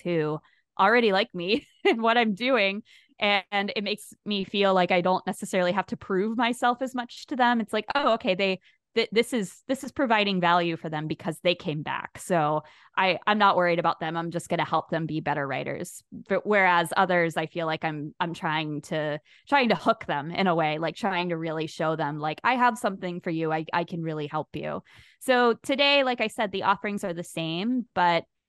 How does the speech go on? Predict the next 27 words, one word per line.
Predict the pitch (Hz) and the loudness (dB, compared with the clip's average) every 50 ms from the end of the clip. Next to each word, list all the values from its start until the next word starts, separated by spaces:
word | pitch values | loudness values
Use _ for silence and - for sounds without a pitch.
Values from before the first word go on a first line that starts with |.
| _ _ _ - - | _ _ _ -4 -2
as | 190 190 185 190 | -2 -2 0 0
my | 185 180 180 | 0 -2 -2
paid | 180 - 185 180 180 180 | -2 -4 -4 -4 -4 -4
subscriber | - 180 - - - 175 170 175 165 | -8 -12 -12 -4 -4 -2 -2 -2 -4
list | 160 165 165 - - | -6 -6 -10 -10 -10
has | 170 160 | -12 -12
grown, | - - 165 160 160 165 175 196 202 202 - - | -8 -8 -6 -4 -4 -4 -4 -4 -6 -8 -4 -2
I've | 175 165 170 175 165 - | -2 0 0 -2 -4 -4
begun | - 175 160 175 160 156 156 165 165 | -6 -6 -2 -2 -2 -2 -2 -4 -6
to | - - - 160 - | -10 -8 -8 -6 -4
offer | - 165 160 - 170 170 | -2 -4 -4 -2 -4 -2
more | 165 160 160 160 160 160 165 156 _ _ _ _ | -2 -2 0 0 0 -2 -4 -4 _ _ _ _
seasonal | - - - 202 190 180 - 190 185 180 180 175 | -20 -10 -4 -4 -4 -2 0 2 2 4 4 4
one-time | 160 170 170 165 165 175 - - 180 175 180 | 4 2 2 2 0 -2 -2 -2 -2 -2 -2
programming | 165 - 185 185 180 175 180 175 175 175 175 170 170 | -4 -6 -4 -4 -2 -2 -2 -4 -4 -4 -4 -6 -8
for | - - 175 170 165 165 160 160 | -8 -6 -4 -2 -2 -2 -2 -4
paid | - - 160 160 165 - | -4 -4 -4 -4 -4 -8
subscribers | - 170 - - 165 160 151 151 156 - - | -12 -12 -6 -4 -4 -2 -2 -4 -6 -4 -6
only. | 165 160 175 185 214 220 269 311 - _ _ _ _ _ _ _ _ | -6 -4 -4 -4 -4 -6 -8 -10 -12 _ _ _ _ _ _ _ _
So | _ - 220 190 185 180 175 | _ 0 2 4 4 4 4
a | - 185 | 2 0
great | - - 196 196 190 | 0 0 0 0 0
example | 190 180 190 170 170 165 196 185 | 0 -2 -2 -6 -6 -4 -2 -2
of | 175 165 | -2 0
that, | 170 165 160 156 156 - - | 2 2 4 4 2 0 -2
last | 165 170 180 180 175 175 - - - | -4 0 2 2 0 0 -6 -8 -8
night, | 170 160 160 156 160 - - _ - | -6 -6 -4 -4 -6 -6 -8 _ -18